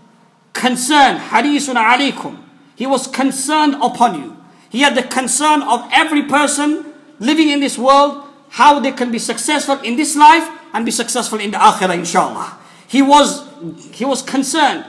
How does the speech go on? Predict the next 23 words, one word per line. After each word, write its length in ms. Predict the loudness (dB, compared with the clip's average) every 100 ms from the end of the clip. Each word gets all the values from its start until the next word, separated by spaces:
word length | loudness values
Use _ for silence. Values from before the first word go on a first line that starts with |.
| -20 -14 -8
that 100 | -8
how 380 | 0 4 4
can 180 | 4 0
no 160 | 4 4
harm 340 | 6 6 4
go 360 | 2 0 -2 -8
to 80 | -6
any 180 | -2 0
human 340 | 0 -2 -2
being 200 | -4 -4
and 100 | -4
any, 240 | -4 -6 -6 -8
any 220 | -8 -8
person 560 | -4 -2 0 -4 -10 -14 -8
living 220 | -4 -2
on 100 | -4
the 60 | -4
face 240 | -4 -6
of 100 | -8
this 200 | -8 -8
earth. 420 | -6 -8 -12 -20 _ _ _ _ -10
بِالْمُؤْمِنِينَ 640 | -8 -6 -6 -6 -6 -4
رَءُوفٌ 360 | -4 -4 -6 -8